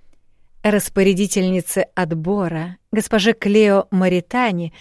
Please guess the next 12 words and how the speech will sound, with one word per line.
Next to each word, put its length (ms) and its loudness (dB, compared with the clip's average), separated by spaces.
летняя 480 4
резиденция, 1000 0
Ренна» 640 2
и 200 -2
отправил. 680 -6
Чем 280 -2
же 120 0
занять 380 0
себя, 600 -2
пока 240 -2
сын 320 -2
спит? 460 -10